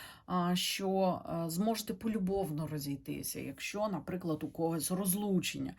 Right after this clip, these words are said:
Тобто не при сварці, а навпаки, полюбовно домовитися, все буде, як то кажуть, чики-піки, все дуже добре буде. От якось так. Вибирайте серцем. Завжди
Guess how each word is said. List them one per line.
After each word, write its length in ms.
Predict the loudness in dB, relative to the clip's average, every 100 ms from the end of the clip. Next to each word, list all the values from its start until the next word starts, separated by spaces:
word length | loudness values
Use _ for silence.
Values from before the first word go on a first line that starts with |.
| -14 -16 0
Тобто 400 | 4 4 2 2
не 520 | 6 6 8 6 4 -6 -2
при 160 | 2
сварці, 680 | 2 4 2 2 -2 -10 -12
а 140 | -8 -4
навпаки, 580 | -4 -6 -12 -6 0 0
полюбовно 800 | 0 -2 -2 2 2 2 0 -2
домовитися, 960 | -2 -2 2 2 2 0 -6 -8 -8
все 360 | -2 0 4 4
буде, 400 | 2 0 2 0 -2 -16 -18 -16
як 100 | -10
то 100 | -6
кажуть, 380 | -4 -4 -4 -6
чики-піки, 460 | -4 -4 -4 -4
все 200 | -4 -2
дуже 300 | 2 2 0
добре 360 | 0 -2 -2 -6
буде. 300 | -6 -8 -8
От 140 | -6 -4
якось 300 | -2 -2 -2
так. 340 | 0 -2 -4 -18 -20 -20 0
Вибирайте 640 | 6 8 10 8 6 4 6
серцем. 680 | 10 10 8 4 -4 -4 -10 _ _ _ _ _ _ _ -20 _ _
Завжди 640 | -2 2 2 2 2 2